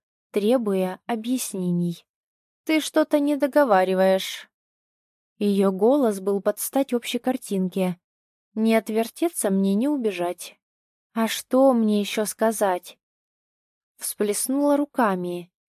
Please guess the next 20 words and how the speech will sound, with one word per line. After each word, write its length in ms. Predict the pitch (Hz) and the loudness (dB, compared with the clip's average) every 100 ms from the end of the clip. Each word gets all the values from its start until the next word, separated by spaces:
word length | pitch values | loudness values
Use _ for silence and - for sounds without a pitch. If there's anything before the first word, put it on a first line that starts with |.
| _ | _
чувствуя, 600 | - 294 320 - 202 196 | -4 0 0 -2 0 2
как 160 | 202 190 | 0 -4
напряжение 680 | 202 202 202 240 269 240 | -6 -4 -2 0 0 0
разрасталось 680 | 220 208 196 196 - 269 269 | -2 -2 -2 -4 -2 0 0
в 180 | - - | -4 -8
теле 320 | 220 226 233 | -2 0 0
вместе 340 | 208 202 - 214 | 0 -2 -2 -6
с 140 | - | -4
раздражением. 920 | 208 208 233 233 196 180 175 175 170 - _ _ _ _ | -6 -2 -2 0 0 0 0 0 -2 -8 _ _ _ _
Подруга 440 | 202 208 285 311 | 0 2 0 0
хотела 400 | 302 320 240 247 | -2 -2 0 0
услышать 540 | 254 - 214 - 202 - | 0 -4 -6 -4 -8 -6
то, 160 | 254 294 | -4 -2
чего 300 | - 233 247 | -4 -4 -2
не 200 | 269 277 | 0 -2
было. 380 | 180 175 175 175 _ _ _ _ _ _ _ _ | -2 -4 -6 -8 _ _ _ _ _ _ _ _
Просто 520 | - 220 285 - 226 | 0 4 4 4 0
перебросились 840 | 214 226 214 202 233 294 240 208 - | 0 2 2 2 2 2 0 -4 -2
парой 280 | 220 233 269 | 0 0 0
фраз. 520 | - 190 175 - | -2 -2 -2 -4